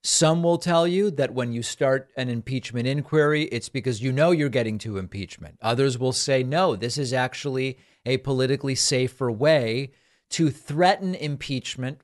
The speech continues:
and maybe get some of the political benefit they might associate with an impeachment without actually having to impeach," which they really can't do because they don't have any evidence, to which I would say, "Oh no,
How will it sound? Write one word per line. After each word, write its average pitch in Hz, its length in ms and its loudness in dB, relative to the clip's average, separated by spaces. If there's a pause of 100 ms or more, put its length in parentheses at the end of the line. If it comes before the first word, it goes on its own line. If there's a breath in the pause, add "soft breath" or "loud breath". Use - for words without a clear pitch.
and 131 200 -2
maybe 151 380 2
get 143 240 0
some 147 220 -4
of 127 140 -4
the 135 80 -2
political 135 500 -2
benefit 175 680 0
they 139 100 2
might 117 220 0
associate 110 600 -2
with 104 120 -6
an 104 60 -4
impeachment 98 640 -6 (420 soft breath)
without 147 440 4
actually 165 560 2
having 123 380 -4
to 123 180 -6
impeach," 107 600 -8 (240)
which 127 300 -2
they 131 140 2
really 143 320 2
can't 135 360 -4
do 156 320 6
because 131 340 -4
they 127 120 0
don't 117 160 -2
have 113 140 -4
any 131 180 -2
evidence, 123 440 0
to 147 120 -2
which 135 240 -2
I 135 80 0
would 131 200 -2
say, 131 460 0
"Oh 175 200 2
no, 143 420 0